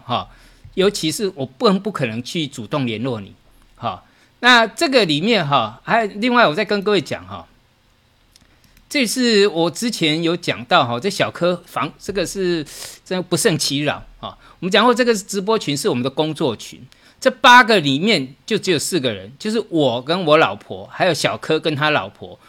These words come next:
我们四个人而已，不可能有任何人进来，你不可能进来的哈。所以说你不要再去烦小柯了。说我跟各位讲嘛，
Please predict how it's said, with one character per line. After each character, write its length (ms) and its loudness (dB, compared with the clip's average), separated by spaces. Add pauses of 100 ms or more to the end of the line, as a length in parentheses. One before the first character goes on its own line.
(120)
我 160 2
们 140 0
四 240 0
个 120 2
人 240 -2
而 140 -4
已， 140 -10 (240)
不 100 2
可 240 0
能 180 -2
有 140 0
任 180 2
何 120 4
人 200 -2
进 200 -2
来， 200 -12 (160)
你 140 2
不 160 0
可 200 0
能 340 -4
进 200 -2
来 160 -8
的 160 -16
哈。 160 -6
所 140 -4
以 60 -2
说 140 -4
你 180 -6
不 160 -4
要 160 4
再 120 -2
去 160 -6
烦 220 -2
小 200 -8
柯 260 -10
了。 120 -14 (360)
说 320 -2
我 120 0
跟 200 2
各 80 -2
位 100 6
讲 240 -4
嘛， 200 -14